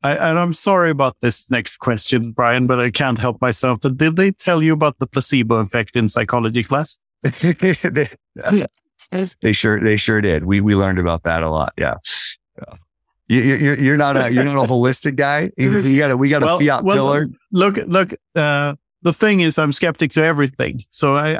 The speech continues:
Speaker 2: Perfect.
Speaker 1: don't believe in alternative medicine. And for the most part, I don't believe in traditional medicine either. <laughs> So,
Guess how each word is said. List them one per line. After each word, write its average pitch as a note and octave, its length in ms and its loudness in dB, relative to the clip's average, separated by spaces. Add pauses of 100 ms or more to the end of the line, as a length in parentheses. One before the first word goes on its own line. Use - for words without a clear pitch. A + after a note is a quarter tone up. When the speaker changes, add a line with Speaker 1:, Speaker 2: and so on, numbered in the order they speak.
Speaker 2:
Perfect. D3+ 100 -2
Speaker 1:
don't F#3 220 -2
believe D#3 260 0
in C#3+ 100 2
alternative C3+ 640 0
medicine. B2+ 540 0 (340)
And C#3 200 2
for D#3+ 100 2
the D3 80 2
most D#3+ 320 0
part, B2 260 0
I B2 160 0
don't B2 260 -2
believe A#2+ 260 0
in A#2 100 0
traditional C3 460 -2
medicine C3+ 420 2
either. A2 320 0
<laughs> C#3+ 160 -2
So, D3+ 340 -2